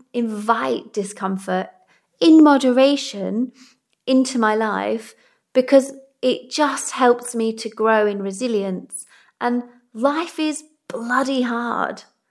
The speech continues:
Life is so challenging, emotionally, physically, spiritually, financially, just being an adult. Oh my gosh, the amount of days I wake up and I think, "Oh,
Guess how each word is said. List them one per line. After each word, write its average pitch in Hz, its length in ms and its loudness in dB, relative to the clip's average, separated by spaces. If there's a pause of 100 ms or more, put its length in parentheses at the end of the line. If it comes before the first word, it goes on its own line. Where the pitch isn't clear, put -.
(160)
Life 285 360 -2
is 294 260 -6
so 285 800 2 (300)
challenging, 233 880 -4 (320)
emotionally, 247 1040 0 (240)
physically, 240 1080 -4 (160)
spiritually, 240 1080 -2 (160)
financially, 240 1300 -4
just 294 400 -2
being 226 180 -4
an 220 80 -4
adult. 208 400 -4
Oh 214 80 -2
my 214 160 -4
gosh, 202 320 -2
the 220 100 -4
amount 233 260 -2
of 226 100 -10
days 220 340 -2
I 190 80 -4
wake 190 260 -6
up - 160 -10
and 208 80 -12
I 202 40 -10
think, 240 260 -14
"Oh, - 240 -10